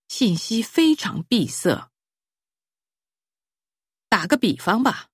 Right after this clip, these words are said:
他的性格就像冬天里的一把火，十分暖人。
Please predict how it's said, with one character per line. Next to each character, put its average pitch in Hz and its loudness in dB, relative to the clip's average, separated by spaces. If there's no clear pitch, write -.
他 311 2
的 208 0
性 175 0
格 135 -6
就 180 2
像 165 -2
冬 294 6
天 277 6
里 143 6
的 170 4
一 254 6
把 190 2
火， - -2
十 220 2
分 311 4
暖 170 2
人。 131 -2